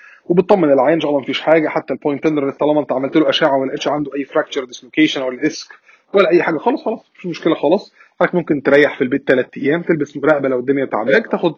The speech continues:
انالجيسيك وماسل ريلاكسنت ودهان كده ايه، دهان كده للرقبه، والف شكر على كده والحمد لله على السلامه. اوكي، ده بالنسبه لموضوع الويبلاش انجري، موضوع كده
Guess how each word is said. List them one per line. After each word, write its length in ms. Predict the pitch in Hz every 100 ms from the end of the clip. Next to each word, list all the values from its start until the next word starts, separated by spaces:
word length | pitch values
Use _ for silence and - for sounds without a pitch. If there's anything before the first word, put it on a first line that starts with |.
| -
انالجيسيك 440 | 147 135 160 143
وماسل 260 | 135 147 135
ريلاكسنت 480 | 135 185 - 240 185
ودهان 340 | 151 - 170
كده 200 | 165 156
ايه، 280 | 147 151 151 - - _ _ _ -
دهان 280 | 143 165
كده 360 | 151 147 151 - _
للرقبه، 880 | 135 143 147 135 135 123 165 214 240 - - _
والف 320 | 143 143 156 135
شكر 300 | 165 - 123
على 140 | 120
كده 140 | 180
والحمد 300 | 180 - 127
لله 140 | 131 123
على 100 | 110
السلامه. 440 | - 120 117 - - _ _ _ _ _ _ _ _ _ _ -
اوكي، 340 | 147 226 226 - _ _ -
ده 80 | 185
بالنسبه 500 | 160 175 147 - - -
لموضوع 600 | 151 143 131 165 151 139 - - _ 139
الويبلاش 640 | 131 143 151 135 120 -
انجري، 180 | - -
موضوع 200 | 151 160
كده 300 | 190 180 175